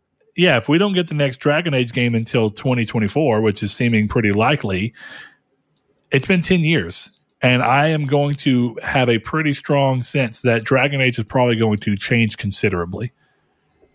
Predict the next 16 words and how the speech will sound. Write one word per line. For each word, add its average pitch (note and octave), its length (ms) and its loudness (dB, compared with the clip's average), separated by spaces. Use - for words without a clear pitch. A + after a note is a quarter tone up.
as A#2 220 0
a G#2+ 260 0
means A2 440 -2
of G#2 160 0
having A2 480 0
been G#2+ 140 2
away G#2+ 180 2
that G#2+ 200 -2
long. F#2+ 340 -6
So D#3+ 160 2
we're G3 100 4
gonna B3 180 0
get A3 180 0
the E3 80 -6
same F3 260 0
effect, - 720 -4